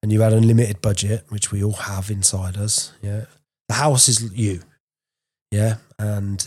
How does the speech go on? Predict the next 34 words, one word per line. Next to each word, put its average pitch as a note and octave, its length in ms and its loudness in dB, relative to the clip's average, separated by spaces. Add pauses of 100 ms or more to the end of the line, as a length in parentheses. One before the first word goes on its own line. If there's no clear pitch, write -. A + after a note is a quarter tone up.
the, G2+ 600 -2 (200)
um, G#2 580 -4 (140)
your A2 120 0
bedroom A2 760 2
is G#2+ 280 0
the A2 80 -2
relationship G#2+ 680 0
with F#2+ 100 -6
your G2+ 120 -2
partner. F#2+ 480 -6 (480)
And G#2 120 0
your G#2+ 60 2
kid's G#2+ 280 0
bedroom G#2 500 -2
is G2+ 120 0
your A2 100 0
relationship A2 540 -2
with G#2+ 140 -8
your G#2+ 80 -6
kids. - 460 -2
And A#2 80 2
the A2 40 4
bathroom B2 520 0
is A2 100 2
how A#2+ 120 0
you A#2 120 2
look G#2+ 220 -2
after G2+ 260 -4
yourself G2+ 480 -4 (140)
and G2+ 80 -2
your G#2 60 0
relationship G#2+ 520 -2
with G#2 140 -8
yourself. G2+ 440 -4